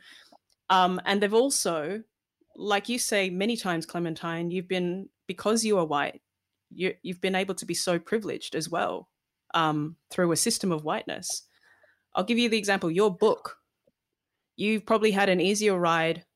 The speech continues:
writing the manuscript and publishing your book because there was a whole bunch of usually white women in that publishing house that would have championed you and supported you and not questioned you at literally every turn. But I can tell you right now, a person of color trying to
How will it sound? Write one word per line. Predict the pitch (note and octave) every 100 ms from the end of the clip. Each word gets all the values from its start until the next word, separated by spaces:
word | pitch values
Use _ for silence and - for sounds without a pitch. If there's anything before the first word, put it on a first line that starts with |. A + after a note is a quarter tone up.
| _ _ _ _
writing | - F3+ G#3+
the |
manuscript | G3+ F3 E3 - E3+ - -
and | D#3+
publishing | - F3 F#3 G3
your | G3
book | F3+ D#3+ D#3 _ _
because | E3 - E3 D#3+ D#3 - _ _ -
there |
was | F3
a | E3
whole | D3+ G3+
bunch | G3 E3+ -
of | E3+ D#3
usually | F#3 G3+ F3+
white | E3 G3+ -
women | G3 E3 E3 F#3
in | E3+ E3+
that | E3+
publishing | - F3 D#3+ E3
house | D#3+ D#3+ E3 - - - -
that | F3
would | E3
have | D#3+ -
championed | G3+ G3 F#3+ F#3+ F3+
you | F#3+ F#3+
and | E3+ D3
supported | - G3 F3+ F3
you | F#3 F#3+ F#3
and | E3 E3+
not | F#3 -
questioned | - F#3+ G3+ F3
you | F3 D#3+ - -
at | -
literally | F#3+ - F#3+ F3
every | E3 D#3+
turn. | - D3+ D3+ D3+ _ - - -
But | -
I | F3
can | F3+
tell | F3
you | G#3 G3+
right | G3 G3
now, | F#3+ E3+
a |
person | E3+ F#3 G3
of | E3
color | - E3+ G3+ A#3
trying | - F#3+
to | E3